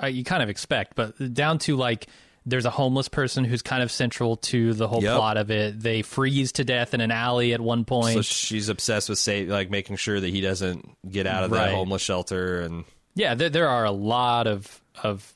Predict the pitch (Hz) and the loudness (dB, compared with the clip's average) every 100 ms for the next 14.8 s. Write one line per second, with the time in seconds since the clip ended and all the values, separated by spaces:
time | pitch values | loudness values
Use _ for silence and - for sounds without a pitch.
0 | - 170 170 139 120 104 101 90 - - | -2 -2 0 2 2 2 0 -2 -8 -14
1 | - - - 107 95 95 156 85 - - | -14 -14 -10 -8 -4 0 0 0 -4 -10
2 | _ _ 165 139 131 98 - _ _ _ | _ _ 0 2 2 0 -2 _ _ _
3 | _ _ 160 294 392 143 170 202 202 233 | _ _ 0 2 2 2 2 2 2 0
4 | 170 196 196 123 107 107 - 117 110 - | 0 0 0 0 2 0 0 -2 -2 -10
5 | _ _ _ _ _ _ _ _ _ _ | _ _ _ _ _ _ _ _ _ _
6 | _ _ _ _ _ _ _ _ _ _ | _ _ _ _ _ _ _ _ _ _
7 | _ _ _ _ _ - 165 156 147 147 | _ _ _ _ _ -2 0 0 2 2
8 | 139 131 127 127 123 - 139 135 135 156 | 4 2 2 2 0 -2 -2 0 0 2
9 | 226 269 - 240 240 - 208 - 185 190 | 2 0 0 0 0 0 0 0 0 0
10 | 208 190 156 190 170 165 120 135 147 160 | 0 -2 0 -2 -2 -6 -4 -2 0 0
11 | 160 170 170 _ _ _ - - 165 180 | 0 -2 -6 _ _ _ -4 0 2 0
12 | 175 185 170 143 156 147 113 143 127 127 | 0 0 0 2 2 0 2 2 2 2
13 | 139 123 131 127 113 113 117 120 - _ | 2 2 0 0 0 2 2 0 -4 _
14 | 107 117 120 123 117 127 127 131 | -4 -2 2 0 2 2 2 2